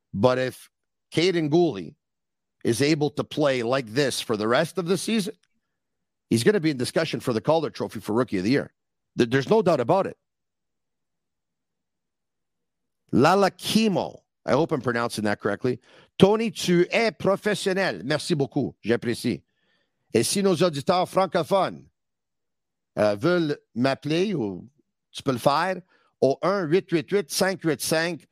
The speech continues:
sept quatre deux cinq. Je vais prendre ton appel avec plaisir. Morris Bilo says, "Watching from Saint John's, Newfoundland." Hello, Saint John's, Newfoundland. People from Newfoundland are good people.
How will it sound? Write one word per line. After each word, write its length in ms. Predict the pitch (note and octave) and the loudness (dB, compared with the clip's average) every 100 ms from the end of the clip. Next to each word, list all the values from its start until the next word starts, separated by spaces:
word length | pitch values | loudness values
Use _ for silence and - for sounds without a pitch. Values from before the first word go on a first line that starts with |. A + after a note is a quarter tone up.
| _ - | _ -10
sept 320 | - F#3+ F3+ - | 0 0 0 -2
quatre 300 | F3 E3 B2+ | -2 -2 -4
deux 220 | C3 D#3 | 0 0
cinq. 300 | - D#3 A#2 | 2 0 0
Je 60 | A2+ | -2
vais 80 | A#2 | 0
prendre 220 | D#3+ D#3+ | -2 -2
ton 120 | C#3+ | 0
appel 280 | B2+ D#3+ E3 | 0 0 -2
avec 360 | - B2+ C#3+ _ _ _ _ - | 0 0 0 _ _ _ _ 0
plaisir. 420 | D3 C#3 D#3 G#2 - _ _ _ - | 2 4 2 0 -6 _ _ _ 0
Morris 640 | A2+ F3 A3 E3+ - - - _ - | 4 4 4 2 -2 -10 -12 _ -4
Bilo 500 | G2 D#3+ E3+ C3 F#2+ | 2 4 2 0 -2
says, 280 | - B2 F2+ _ _ G#2+ | -2 -4 -4 _ _ 2
"Watching 480 | D3+ G3+ - G3+ | 4 2 0 -4
from 200 | - E3+ D3 | 0 -2 -2
Saint 260 | F#3 F#3+ | -4 -2
John's, 420 | C#3+ F#3 F#3+ D#3+ C#3+ | 2 2 2 -2 -2
Newfoundland." 720 | G#3+ - F#3 C#3+ A2 D#2 - _ _ _ - | 0 2 0 0 -4 -6 -14 _ _ _ 0
Hello, 280 | F3+ G#3 C#3 | 2 2 0
Saint 240 | B2+ G#2+ | -2 -2
John's, 320 | A#2 G#2 F2+ | 0 -2 -2
Newfoundland. 540 | G#2+ - A#2+ A#2+ F3+ D3+ _ _ _ _ _ _ _ _ | -4 -2 0 -2 -2 -8 _ _ _ _ _ _ _ _
People 200 | - D#3 | -4 -4
from 200 | E3 F#3 | 0 0
Newfoundland 460 | E3+ F3+ E3+ E3 D#3 | 0 0 0 0 0
are 120 | A#2+ | -4
good 320 | G2 G#2 E3+ | -4 -2 -2
people. 300 | C3 A#2 - | -2 -4 -6